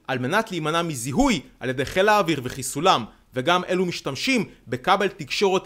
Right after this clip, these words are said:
איראני שנפרס במדינה מביירות לבקעה הלבנונית. הרמטכ"ל קיים ברביעי הערכת מצב בצפון ודיבר על הפגיעות בחיזבאללה. הוא אמר, "כשלאויב שלך קשה, אל תסתובב,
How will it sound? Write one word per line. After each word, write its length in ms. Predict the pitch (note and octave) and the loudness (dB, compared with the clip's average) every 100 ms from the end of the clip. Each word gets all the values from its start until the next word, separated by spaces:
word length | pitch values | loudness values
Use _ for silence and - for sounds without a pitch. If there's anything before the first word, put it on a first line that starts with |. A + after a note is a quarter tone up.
| E3 | -2
איראני 460 | D#3 B3 A3+ E3+ - - | 4 4 6 2 -4 -14
שנפרס 640 | - D#3 D3 - E3+ A3 | -6 -6 -6 -4 -2 -2
במדינה 500 | E3 D#3 C#3 F3 A#3 G#3 - - | -2 -4 -2 2 2 2 -4 -6
מביירות 680 | E3 F3+ D#3+ D3 G3+ C#4 - - | -4 0 0 2 0 -2 -4 -8
לבקעה 440 | - F3+ A3+ - D3+ | -2 -2 -2 2 4
הלבנונית. 680 | C3 B2+ D3+ G3 A#2 - - _ - | 4 2 2 2 2 -8 -20 _ -2
הרמטכ"ל 640 | F3 G#3 G3+ - C#4 A#3+ - - | 0 0 -2 4 6 6 0 -14
קיים 360 | - C3 G3+ A3 | -14 -4 -2 2
ברביעי 540 | F#3+ D#3+ C3 G3 G#3 - _ | 0 0 -2 0 -2 -4 _
הערכת 400 | A#2+ C#3 F#3+ F#3+ | -2 0 2 0
מצב 300 | F3 - F3 | -2 -4 -2
בצפון 500 | D3+ - B2+ A3+ A3+ D#3+ - B2 | -2 -8 0 4 4 2 -8 -8
ודיבר 400 | C3 E3+ F#3+ F#3 | -6 0 2 2
על 180 | - A3 | 4 2
הפגיעות 460 | G#3+ F3+ F3 F#3+ C#3+ | 2 -2 2 2 2
בחיזבאללה. 540 | C3+ C#3 G#2+ D3+ F3+ A#2 - _ | -2 -8 -2 4 6 4 -2 _
הוא 180 | E3 G3+ | 2 4
אמר, 280 | A3+ G#3+ C#3 A2+ _ - | 6 4 4 -4 _ -10
"כשלאויב 640 | D3+ F#3 E3+ E3 E3 C4 | -6 -2 0 2 4 2
שלך 280 | - F#3 G3 G3+ | 2 -4 -4 -4
קשה, 360 | D#3+ - A#3 G#3+ - _ - | -4 2 4 4 0 _ 2
אל 180 | A3+ A3+ | 2 2
תסתובב, 560 | G3+ - E3 E3+ D#3 | -2 -4 0 4 4